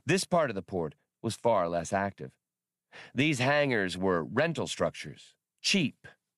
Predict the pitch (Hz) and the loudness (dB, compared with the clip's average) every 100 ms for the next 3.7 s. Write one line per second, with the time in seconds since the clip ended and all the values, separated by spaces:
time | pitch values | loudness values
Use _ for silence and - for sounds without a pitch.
0 | _ 104 135 143 160 - - 131 127 117 | _ 2 4 4 2 -2 -2 2 4 4
1 | 101 82 98 90 - 113 113 - 90 78 | 0 -4 -4 -4 2 2 2 0 -6 -4
2 | 107 101 - 135 135 120 95 95 - 120 | -4 -4 0 0 0 -2 -4 -6 0 0
3 | 113 92 80 - 110 - - | 0 -2 -8 -4 -4 -4 -20